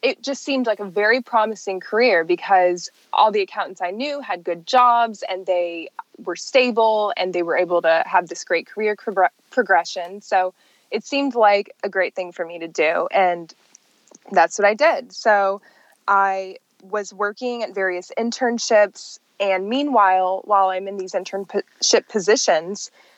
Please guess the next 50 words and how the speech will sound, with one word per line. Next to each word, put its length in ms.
I 140
kept 460
feeling 800
this 220
creative 640
urge, 440
and 80
I 120
would 100
have 220
these 320
ideas 920
and 220
projects 460
that 100
I 80
wanted 300
to 60
start 580
and 180
had 220
really 260
no 240
idea 420
who 120
to 100
talk 340
to 260
or 200
how 320
to 140
get 260
there. 380
So, 200
like, 200
for 100
example, 720
I 80
was 100
interning 400
at 100
this 140
company, 420
and 80
I 120
thought, 260
"I 60
really 260
wanna 220
start 440